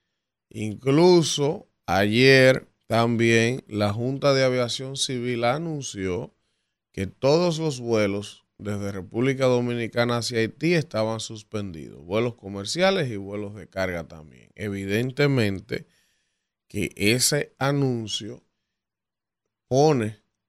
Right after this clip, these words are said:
una situación de más presión a Haití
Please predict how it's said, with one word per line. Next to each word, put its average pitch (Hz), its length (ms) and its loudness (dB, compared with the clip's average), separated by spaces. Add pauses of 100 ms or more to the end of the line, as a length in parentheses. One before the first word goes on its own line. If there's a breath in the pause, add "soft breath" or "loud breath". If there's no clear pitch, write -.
(360)
una 113 260 -4
situación 117 880 -4
de 107 140 -2
más 107 300 -6
presión 123 1000 0 (680)
a 98 180 2
Haití 135 600 2